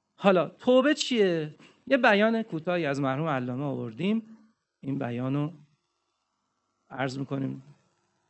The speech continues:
و تمام. ایشون در المیزان جلد چهار، صفحه دویست و چهل و پنج، درباره توبه می‌فرماید که وارد شدن انسان به منزل کرامت و استقرار پیدا کردن در قرارگاه سعادت متوقف بر روی گرداندن از پرتگاه شقاوت و دوری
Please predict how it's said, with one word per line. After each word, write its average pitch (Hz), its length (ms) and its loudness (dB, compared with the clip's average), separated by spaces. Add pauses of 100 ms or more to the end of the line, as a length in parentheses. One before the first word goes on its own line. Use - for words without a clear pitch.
(140)
و 127 160 -4
تمام. 110 420 -10 (280)
ایشون 220 240 0
در 190 140 4
المیزان 151 380 2
جلد 143 260 -2
چهار، 123 280 -6
صفحه 120 340 -10
دویست 127 360 -10
و - 40 -10
چهل 127 220 -8
و 123 40 -2
پنج، 190 380 0 (280)
درباره 131 440 -2
توبه 135 320 -6
می‌فرماید 131 540 -4
که 120 100 -10
وارد 127 380 2
شدن 175 320 -2
انسان 117 460 -8 (340)
به 127 80 -8
منزل 131 480 -2
کرامت 113 540 -6 (380)
و - 60 -10
استقرار 135 480 0
پیدا 131 300 -4
کردن 135 400 -2
در 127 200 -2
قرارگاه 123 520 -6
سعادت 127 560 -4 (320)
متوقف 151 640 2
بر 139 180 -4
روی 135 220 -4
گرداندن 131 540 -4
از 175 160 -4
پرتگاه 135 380 -8
شقاوت 123 640 -8
و 151 80 -8
دوری 127 500 -6